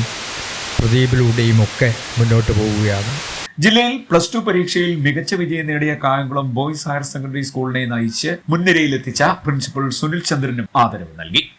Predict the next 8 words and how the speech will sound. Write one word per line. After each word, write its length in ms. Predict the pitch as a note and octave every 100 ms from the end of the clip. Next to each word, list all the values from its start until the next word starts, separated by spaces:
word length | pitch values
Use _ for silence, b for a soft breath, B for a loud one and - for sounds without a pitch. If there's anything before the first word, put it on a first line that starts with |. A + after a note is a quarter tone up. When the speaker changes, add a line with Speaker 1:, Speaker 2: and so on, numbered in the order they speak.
| B B B C3
Speaker 2:
അഡ്വക്കേറ്റ് 360 | C#3 B2+ C3+ C#3
യു 40 | B2+ C3+
പ്രതിഭ 260 | C3+ B2+ C#3+
എം 80 | B2
എൽ 80 | C3 D#3
എ 20 | G#3 E3
ആരോഗ്യമേഖലയിൽ 720 | F3+ G3+ G#3+ G3+ F#3 F#3 F#3 F3+ D3
ന്യൂ 100 | D#3